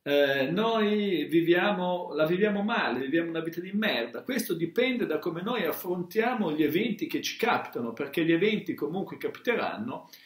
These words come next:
e dobbiamo imparare ad affrontarli nel modo migliore, dobbiamo imparare a superare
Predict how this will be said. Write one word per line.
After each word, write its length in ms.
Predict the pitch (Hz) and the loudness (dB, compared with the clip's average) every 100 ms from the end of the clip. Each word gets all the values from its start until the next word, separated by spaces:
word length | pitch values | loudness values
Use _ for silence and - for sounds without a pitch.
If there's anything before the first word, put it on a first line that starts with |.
| - | -20
e 140 | - 175 | -4 0
dobbiamo 500 | 214 165 139 - 127 | 2 4 4 4 0
imparare 640 | 131 - 214 147 190 196 | -2 2 2 4 4 4
ad 140 | 135 139 | 2 0
affrontarli 760 | 135 190 214 - 120 127 127 | -2 -2 -2 0 0 0 0
nel 160 | 131 131 | -2 -2
modo 240 | 127 131 | -2 -2
migliore, 420 | 147 175 151 113 | -2 2 2 2
dobbiamo 260 | - 131 139 | 0 -4 -6
imparare 480 | 131 135 147 156 143 | -6 0 4 4 2
a 40 | |
superare 1000 | - - 160 185 208 135 98 95 82 - | -2 -4 -2 0 2 2 2 -4 -8 -14